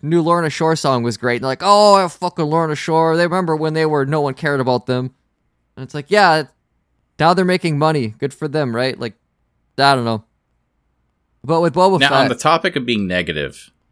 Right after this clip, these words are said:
Speaker 1: Yeah, we could do that.
Speaker 2: I, yeah, I wanna talk a little bit more about the, the framing the negative stuff, and we'll get back to Boba Fett. I do wanna talk more about it.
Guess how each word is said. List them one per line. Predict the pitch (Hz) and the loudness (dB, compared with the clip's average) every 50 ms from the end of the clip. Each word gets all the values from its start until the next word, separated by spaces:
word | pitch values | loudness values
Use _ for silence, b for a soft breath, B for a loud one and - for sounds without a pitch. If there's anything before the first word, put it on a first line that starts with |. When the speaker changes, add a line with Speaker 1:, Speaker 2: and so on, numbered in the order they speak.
| _ _ _ _ | _ _ _ _
Speaker 1:
Yeah, | 151 165 165 156 151 147 | -2 2 4 4 4 4
we | 156 | 2
could | 143 131 | -2 -4
do | 123 | 0
that. | 113 101 104 107 | 4 4 6 6
Speaker 2:
I, | 110 104 101 98 92 - _ _ _ _ _ _ _ _ _ _ _ | 6 4 2 -2 -6 -10 _ _ _ _ _ _ _ _ _ _ _
yeah, | 107 104 104 98 90 78 76 | -6 -2 0 2 2 2 2
I | 98 101 | 0 0
wanna | 98 117 123 135 143 143 131 | 2 0 0 0 -2 -2 -4
talk | - - - 117 113 110 110 - | -6 -4 0 0 0 0 0 -2
a | 107 | -4
little | 98 98 98 101 98 | -4 -4 -6 -6 -6
bit | 95 104 - - | -6 -6 -6 -6
more | 92 92 92 92 92 | -6 -6 -4 -4 -4
about | 92 85 85 85 85 85 82 - - _ _ _ _ _ _ _ _ _ _ _ _ _ _ _ _ _ _ _ | -4 -2 -2 0 0 0 -2 -4 -8 _ _ _ _ _ _ _ _ _ _ _ _ _ _ _ _ _ _ _
the, | - 95 92 - | -8 -6 -6 -6
the | - 82 87 92 85 82 82 82 80 76 73 - _ _ _ _ | -8 -8 -6 -4 -2 -2 -2 -2 -4 -6 -10 -14 _ _ _ _
framing | - - - - 95 95 98 98 98 101 98 98 95 | -20 -16 -6 -4 -2 -2 -2 -2 -2 -2 -2 -4 -4
the | 92 98 | -4 -2
negative | 90 87 87 85 92 98 95 - | -2 -2 -2 0 -2 -4 -4 -6
stuff, | - - 107 101 - B B B B | -2 -2 -2 -2 -2 B B B B
and | B 123 113 113 | B -2 -2 -2
we'll | 110 | -2
get | 120 147 - | -2 -2 0
back | - 120 110 - | 0 0 0 -2
to | - 101 | -4 -6
Boba | 92 85 76 82 | -6 -6 -6 -8
Fett. | - - 82 73 80 | -8 -6 -6 -6 -4
I | 85 | -4
do | 82 95 | -4 -4
wanna | 90 92 87 | -6 -6 -6
talk | - 92 87 80 | -6 -6 -6 -6
more | 85 82 82 | -6 -8 -8
about | 76 78 73 69 | -6 -6 -6 -6
it. | - - | -8 -12